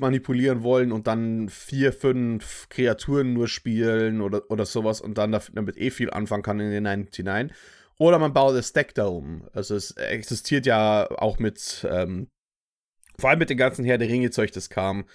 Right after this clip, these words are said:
äh, sehr viel in Izzet, was halt wirklich, ich möchte nur so viel Instant und Sorceries im Friedhof haben. Bin mir unsicher.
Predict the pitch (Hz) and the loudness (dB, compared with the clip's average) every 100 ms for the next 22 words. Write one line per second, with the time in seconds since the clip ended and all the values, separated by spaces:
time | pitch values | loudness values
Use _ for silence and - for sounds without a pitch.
0 | - - - - - - - 110 104 - | -20 -20 -20 -20 -20 -16 -2 0 2 2
1 | 135 123 127 113 110 120 113 104 107 107 | 2 2 0 -2 0 0 2 0 0 0
2 | 107 104 110 117 107 - 117 127 110 - | 0 0 -2 -2 -4 -4 0 0 0 0
3 | 117 113 131 147 151 143 - 143 135 131 | 2 2 2 4 6 4 4 0 0 -4
4 | 120 131 120 127 120 123 117 107 110 104 | -2 -4 -2 -4 -2 -2 -2 -6 -8 -8
5 | 113 110 107 - 98 101 117 - - - | -6 -6 -6 -2 -2 -2 -6 -14 -20 -20
6 | _ - _ _ _ _ _ _ - 240 | _ -20 _ _ _ _ _ _ 0 2
7 | 277 226 226 214 202 | 2 2 0 0 0